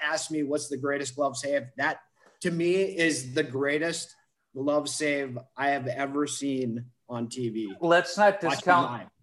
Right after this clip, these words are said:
Speaker 2: that Cooper Reactor five setup he had. It's actually on my phone case. I think that is
Speaker 1: Love
Speaker 2: the
Speaker 1: it.
Speaker 2: greatest all-time looking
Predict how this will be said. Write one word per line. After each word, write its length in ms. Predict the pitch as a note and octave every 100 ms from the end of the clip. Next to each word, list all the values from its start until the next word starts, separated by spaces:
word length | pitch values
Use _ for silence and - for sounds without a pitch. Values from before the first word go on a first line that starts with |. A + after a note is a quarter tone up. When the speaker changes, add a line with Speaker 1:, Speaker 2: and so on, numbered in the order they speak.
| _ _
Speaker 2:
that 240 | F3 D#3+ -
Cooper 500 | D#3+ F3 E3+ E3+ D#3
Reactor 420 | D3+ C#3+ C#3 D#3
five 340 | C#3 C#3+ C3+ A#2+
setup 440 | - C#3 C3 -
he 100 | B2+
had. 280 | A#2+ A#2+ A2+
It's 300 | C3 - - -
actually 520 | D3+ D3+ F3 E3 D#3
on 280 | C#3+ C#3+ D3
my 200 | C#3 B2+
phone 360 | - C#3+ C3
case. 440 | B2 A2+ G2 - - _ _ -
I 120 | D3
think 200 | D#3+ F#3
that 160 | D#3+ D#3
is 40 |
Speaker 1:
Love 100 | C#3 B2+
Speaker 2:
the 80 | B2+
Speaker 1:
it. 60 | - -
Speaker 2:
greatest 480 | - D#3+ D#3+ F3 E3
all-time 560 | - D3+ D#3 D#3+ D#3 C3+
looking 600 | C#3 D3 D3+ C#3+ C3+